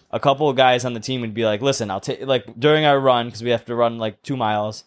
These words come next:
A couple guys would be like, "I'll take you inside. We'll buy food," and they'd be like, "Ah, just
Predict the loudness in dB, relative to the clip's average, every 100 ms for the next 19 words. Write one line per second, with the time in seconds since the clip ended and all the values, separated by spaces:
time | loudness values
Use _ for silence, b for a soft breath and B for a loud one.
0 | _ _ _ _ -6 -2 0 2 2 2
1 | -4 0 0 2 0 0 -2 -2 2 4
2 | 4 2 -2 -4 2 2 2 -2 -4 -4
3 | -6 0 0 2 -2 -4 -12